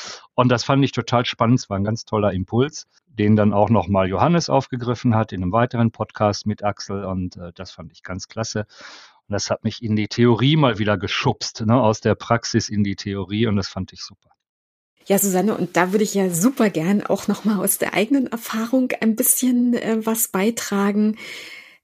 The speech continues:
Speaker 2: Also ich kann tatsächlich sagen, ich habe eigentlich bei jeder Folge, bei jeder Episode, wo ich die Gastgeberin war, was dazugelernt. Aber ich gebe ehrlich zu, fast am meisten gelernt habe ich, als ich mit Johannes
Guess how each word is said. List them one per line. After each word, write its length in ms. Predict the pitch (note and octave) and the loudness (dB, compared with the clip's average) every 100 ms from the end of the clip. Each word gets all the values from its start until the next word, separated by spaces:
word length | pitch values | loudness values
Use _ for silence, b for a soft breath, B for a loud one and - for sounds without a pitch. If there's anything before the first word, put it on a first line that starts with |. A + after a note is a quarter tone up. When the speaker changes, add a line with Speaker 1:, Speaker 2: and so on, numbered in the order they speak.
| _ _ _ | _ _ _
Speaker 2:
Also 200 | A3 A3 | -2 2
ich 180 | D4+ D4+ | 0 0
kann 200 | - D#4+ | 0 0
tatsächlich 600 | C4 C4+ A#3+ A#3 B3+ A#3+ | 0 -2 0 0 -2 -2
sagen, 600 | G#3 G#3 A#3 A#3 A#3 - _ | 0 0 2 0 -2 -6 _
ich 320 | G3+ G#3 - | -6 -4 -4
habe 400 | G3+ G#3 G#3+ G#3 - _ | -4 -2 -2 -2 -6 _
eigentlich 380 | A3 A3 A3+ - | -2 -2 -10 -2
bei 80 | G#3 | -2
jeder 580 | F#3+ - A3 C4+ F3+ | -2 0 0 2 -2
Folge, 480 | F#3 - F#3 F3+ G3+ | -6 -4 -2 -2 -4
bei 160 | G3 G#3 | -2 -2
jeder 480 | G3+ A#3 C#4+ C#4 - | 0 0 0 -2 -4
Episode, 800 | - A#3+ A3 G3 G3 D#3 G#3+ A3+ | -4 -2 0 0 0 0 -2 -6
wo 240 | - G#3+ - | -4 -2 -2
ich 260 | A#3 - | -2 -4
die 140 | - A3 | -6 -2
Gastgeberin 880 | G#3+ G#3+ - G#3+ G3+ G3 G#3 G3+ G3 | -2 -2 -6 -8 -6 -6 -2 -2 0
war, 300 | F#3+ G3 - | -2 -2 -2
was 380 | G3 - - - | -4 -4 -6 -4
dazugelernt. 800 | F3 - D4 D4 B3 A3+ A3+ A3+ B B B | -4 0 0 2 0 0 -2 -6 B B B
Aber 140 | F#3+ | -4
ich 120 | G3 - | -4 -4
gebe 260 | F3+ F3 - | -8 -8 -6
ehrlich 480 | - A#3+ C#4 - | 0 2 0 -4
zu, 420 | - G3+ F#3 F3+ G#3 | -4 0 0 -2 -6
fast 500 | _ - A3+ - - | _ -2 0 0 -4
am 200 | E3+ F3+ | -6 -4
meisten 520 | F3+ G#3 C#4 - A#3+ | 0 0 0 0 0
gelernt 420 | A3 G3+ F#3+ G3+ | 2 0 -2 -2
habe 200 | G3+ F#3+ | -4 -4
ich, 200 | G3 - | -6 -4
als 200 | F3+ F3 | -8 -6
ich 240 | F3 - - | -8 -10 -14
mit 180 | F3 - | -12 -8
Johannes 580 | E3 G3 A3+ A3+ A3 | -2 2 2 0 -4